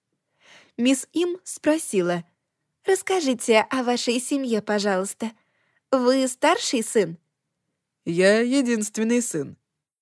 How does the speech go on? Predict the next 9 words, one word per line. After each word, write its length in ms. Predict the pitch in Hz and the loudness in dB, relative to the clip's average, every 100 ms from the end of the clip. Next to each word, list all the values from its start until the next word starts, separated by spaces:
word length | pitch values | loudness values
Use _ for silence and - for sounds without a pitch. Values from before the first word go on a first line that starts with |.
| _ - | _ -4
У 60 | 240 | 0
меня 300 | 254 269 285 | 2 2 2
есть 420 | 240 214 - - | 4 2 0 -8
старшая 840 | - - 339 311 - 220 208 202 | -6 0 2 2 4 6 6 6
и 220 | 185 285 | 4 -2
младшая 640 | 320 202 196 - - 202 175 | 0 4 4 2 2 4 2
сёстры". 640 | - 147 143 - 160 160 _ _ _ _ _ _ _ - | -2 -6 -8 -8 -10 -10 _ _ _ _ _ _ _ -6
"Америка 720 | 294 277 302 294 - 277 262 | -2 0 2 0 0 0 0
большая, 840 | 220 294 311 - 240 254 277 208 | 4 2 2 0 0 2 0 -2